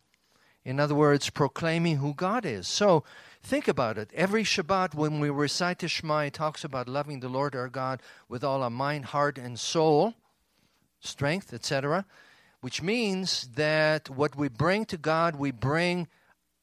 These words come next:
holistically out of our mind, our emotions, and our will. And that's what we have,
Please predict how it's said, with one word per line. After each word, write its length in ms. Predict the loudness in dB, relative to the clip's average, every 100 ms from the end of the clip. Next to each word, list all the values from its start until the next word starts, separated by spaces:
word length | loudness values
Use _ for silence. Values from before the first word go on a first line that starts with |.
| -20 -4
holistically 1200 | -2 0 0 0 -2 -4 -4 -6 -4 -4 -6 -10 _ _ _ _ _ _ -2
out 220 | 0 2
of 140 | 0
our 140 | 0 0
mind, 580 | 2 2 2 0 -2
our 340 | -6 -2 0 0
emotions, 720 | 0 0 0 -2 -4 -6 -8
and 160 | -8 -6
our 140 | -6
will. 440 | -4 0 0 0 -4 _ _ _ _ _ _ _ _ _ -8
And 340 | -4 -4 0
that's 220 | 0 2
what 160 | 0 2
we 120 | 0
have, 500 | 0 0 0 -4